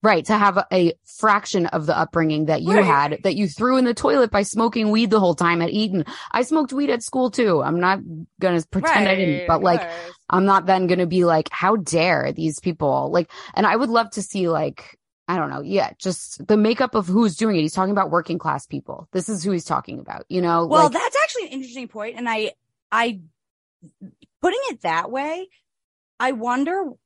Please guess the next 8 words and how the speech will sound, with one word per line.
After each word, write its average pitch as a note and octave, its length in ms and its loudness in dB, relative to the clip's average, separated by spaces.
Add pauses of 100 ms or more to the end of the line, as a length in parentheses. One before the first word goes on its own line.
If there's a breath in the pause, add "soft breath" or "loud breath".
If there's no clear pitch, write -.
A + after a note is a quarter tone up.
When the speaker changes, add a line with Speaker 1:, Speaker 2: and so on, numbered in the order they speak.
(280)
Speaker 2:
what A3 680 -2 (760)
I C4+ 140 6
wa-, C4 200 0 (140)
because D#4 340 0
I E4+ 260 4
get C4 220 0
the F#3+ 100 -10
sense D#3+ 580 -10